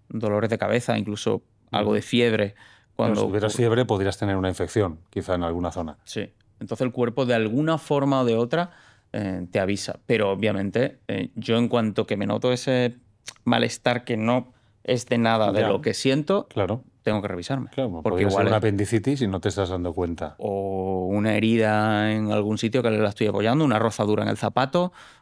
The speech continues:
Speaker 1: o cualquier cosa que se te, que se te pueda ocurrir, ¿no? Entonces tienes que estar mucho más atento a ti mismo, eh, que cuando no tienes la lesión.
Speaker 2: Y, eh, tener esta realidad que tú tienes de, de menos movilidad, menos sensibilidad,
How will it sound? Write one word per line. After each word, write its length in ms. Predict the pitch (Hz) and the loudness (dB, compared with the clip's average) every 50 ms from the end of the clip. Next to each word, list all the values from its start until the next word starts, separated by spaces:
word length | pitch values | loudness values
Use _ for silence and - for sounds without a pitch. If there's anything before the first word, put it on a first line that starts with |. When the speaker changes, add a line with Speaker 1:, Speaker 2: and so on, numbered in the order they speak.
| _ _ | _ _
Speaker 1:
o 460 | - 104 101 98 95 95 95 95 92 - | -4 -2 -2 -2 -2 -2 -4 -4 -6 -4
cualquier 320 | - 101 92 - 107 104 101 | -4 -4 -2 -2 -2 -2 -2
cosa 260 | - - - - 117 | -2 -2 -2 -2 -2
que 100 | - 117 | -4 -6
se 180 | - - 104 95 | -4 -4 -4 -4
te, 460 | 87 98 98 95 92 92 92 90 - | -2 -4 -4 -4 -4 -4 -6 -8 -8
que 100 | - 104 | -8 -8
se 120 | 107 - 98 | -8 -6 -6
te 100 | - 95 | -6 -6
pueda 180 | - 98 98 | -4 -4 -4
ocurrir, 280 | 95 - 95 107 113 117 | -4 -4 -4 -6 -4 -4
¿no? 100 | 110 117 | -2 -2
Entonces 300 | 135 117 113 - 127 120 - _ _ _ _ _ | -2 -2 0 -2 -2 -4 -4 _ _ _ _ _
tienes 320 | - 113 117 123 123 - | 0 0 2 2 0 -2
que 120 | - - 139 | -2 -2 -2
estar 300 | 120 - - - 127 123 | -2 0 -2 0 0 2
mucho 340 | 117 113 120 117 - - 117 | 2 0 0 -2 -2 -2 0
más 300 | 117 113 113 113 - - _ - | 0 0 0 -2 -6 -12 _ -2
atento 560 | 107 110 - - 113 107 107 104 - 110 104 | -2 -2 0 0 0 0 0 -2 0 0 -2
a 80 | 101 | 0
ti 140 | - - 104 | -2 -2 -4
mismo, 500 | 101 101 101 104 - - 147 143 156 - - - - - - - _ _ _ _ _ | -2 -2 -4 -4 -4 -4 -2 -4 -4 -4 -10 -20 -20 -20 -20 -20 _ _ _ _ _
eh, 240 | - - - - - _ _ _ _ _ _ _ _ _ | -6 -6 -6 -6 -10 _ _ _ _ _ _ _ _ _
que 120 | - 95 | -8 -4
cuando 200 | - 98 90 92 | -4 -4 -4 -2
no 80 | 90 90 | -4 -4
tienes 200 | 87 92 90 90 | -4 -6 -6 -6
la 140 | 90 90 87 | -6 -6 -8
lesión. 260 | 85 85 - 123 110 - _ _ _ _ _ _ _ _ _ _ _ _ _ _ _ _ - | -8 -8 -8 -8 -8 -10 _ _ _ _ _ _ _ _ _ _ _ _ _ _ _ _ -4
Speaker 2:
Y, 340 | 131 120 113 110 117 - - _ | -2 -2 -2 -2 -4 -6 -10 _
eh, 100 | - - - _ _ _ - 147 131 - | -16 -16 -16 _ _ _ -20 -20 -10 -4
tener 440 | - 123 110 110 117 123 123 143 - - | -2 0 2 4 4 4 4 2 2 0
esta 280 | 135 107 - - 120 | -2 0 2 0 2
realidad 440 | 107 104 107 101 101 104 104 107 104 | 4 2 2 2 2 2 2 2 2
que 100 | 98 98 | 0 0
tú 120 | - 110 87 | -2 -2 0
tienes 360 | - 110 104 101 101 101 92 | 2 2 2 2 2 0 0
de, 380 | 90 92 95 92 90 90 90 92 | 0 0 2 2 2 2 2 0
de 240 | 92 90 87 90 85 | -2 -4 -4 -2 -2
menos 260 | 87 98 101 101 98 | 0 0 0 0 0
movilidad, 460 | 110 104 95 98 95 95 95 95 98 95 | 0 0 0 0 0 0 0 0 0 0
menos 220 | 98 92 95 92 | 0 -2 -2 -2
sensibilidad, 720 | - 104 98 - 107 95 90 92 92 92 95 95 92 92 | -2 -4 -2 -2 -2 -2 0 0 2 2 2 0 0 -2